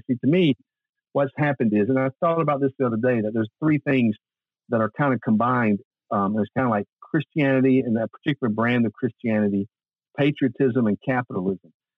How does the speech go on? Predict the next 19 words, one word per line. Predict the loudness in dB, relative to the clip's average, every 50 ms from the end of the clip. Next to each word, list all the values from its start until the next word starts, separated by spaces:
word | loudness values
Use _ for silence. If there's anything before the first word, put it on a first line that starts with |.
| _ _ _ -4
And | 0 2
when | 2 2
you | 0 0
put | -2 -4 -2 0
those | 0 0 0 0 -2 0
three | 0 0 0 0
things | 0 0 2 2 0 0 -4 -8
together, | -10 -4 -2 0 0 2 2 0 0 0
what | 0 -2 -2 -2
you | -2 -2 0 0
have | 0 -2 0 0 -2
is | -4 -4 -2
nationalism, | -2 -2 -2 -4 -8 -12 -20 -20 -20 _ _ _ _ _ _ -14
uh, | -14 -14 -10 -8
at | -8 -8 -4 -4
that | -4 -4 -4 _ _
point. | -20 -20 -20 _ _ _ _ _ _ _ _ _ _ _ _ _ -6
And, | -4 -2 0 0 0 0 -2 -2 -4 -6 _ _ -10
um, | -6 -6 -4 -4 -6 -6 -8